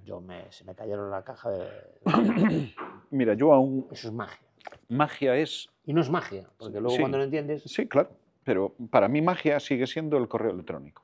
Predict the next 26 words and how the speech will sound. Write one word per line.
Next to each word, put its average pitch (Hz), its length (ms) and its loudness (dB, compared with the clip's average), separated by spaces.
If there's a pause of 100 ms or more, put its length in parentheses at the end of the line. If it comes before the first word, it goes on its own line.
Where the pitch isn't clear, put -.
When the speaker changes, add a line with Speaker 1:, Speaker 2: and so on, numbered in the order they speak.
(120)
Speaker 2:
por 95 120 4
ejemplo. - 380 -4 (160)
Speaker 1:
Sí. 90 200 -12 (760)
Speaker 2:
Cuando 123 280 2
yo 160 160 4
quería 147 280 4
enviar 120 300 2
un 117 140 -2
guión 98 360 -2
a 92 80 -4
un 95 600 -8
certamen, 160 600 -4 (360)
lo 135 200 2
que 143 80 0
había 165 240 4
que 156 100 -2
hacer 151 220 -2
era, 87 280 -4 (680)
cuando 104 220 2
tú 180 100 6
escribías 139 480 6
en 113 140 -2
la 95 460 0
máquina 98 680 -2 (560)
de 101 100 -6
escribir, 156 500 0